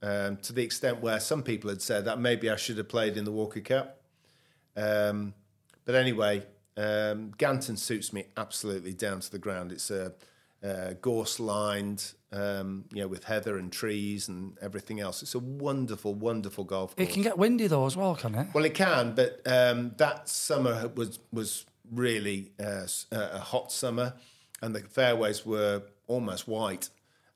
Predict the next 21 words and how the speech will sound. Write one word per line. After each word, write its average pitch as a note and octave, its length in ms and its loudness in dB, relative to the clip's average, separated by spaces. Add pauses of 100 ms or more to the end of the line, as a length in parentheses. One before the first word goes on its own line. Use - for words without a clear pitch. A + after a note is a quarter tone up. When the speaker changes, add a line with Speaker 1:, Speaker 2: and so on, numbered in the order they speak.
Speaker 1:
and G#2+ 360 0
the G2+ 80 -8
ball C3+ 260 4
was A2+ 160 -2
running, G#2+ 500 0
but A2+ 120 -2
you G#2 80 -6
had B2+ 180 0
to A#2+ 120 -2
hit A2+ 100 2
it - 160 -4
f-, C#3 100 -8
straight. G#3 480 -2 (400)
And B2 100 -2
that C#3 160 0
was C3+ 200 -6 (260)
obviously C3 320 -2
my, A2 380 0 (160)
my G#2 140 0
great G#2 300 0
strength, G2 480 -4